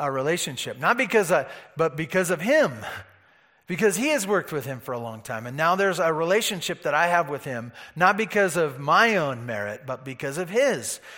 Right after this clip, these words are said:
And this is the picture. And when you see that word grace, you should always think, "I don't deserve it. I, I didn't earn it. It's not something great about me.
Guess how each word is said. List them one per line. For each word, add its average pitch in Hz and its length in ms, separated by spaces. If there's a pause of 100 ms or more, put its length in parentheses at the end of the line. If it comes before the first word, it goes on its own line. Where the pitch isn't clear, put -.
(160)
And 175 100
this 254 180
is 277 160
the 262 120
picture. 170 680 (1300)
And 180 100
when 208 100
you 220 100
see 269 200
that 302 180
word 262 220
grace, 202 480 (220)
you 185 80
should 180 180
always 285 420
think, 180 400 (360)
"I 139 100
don't 202 160
deserve 269 380
it. 131 160 (1900)
I, 170 240
I - 40
didn't 262 180
earn 311 200
it. 143 240 (840)
It's 160 160
not 240 240
something 262 400
great 240 400
about 214 280
me. 254 480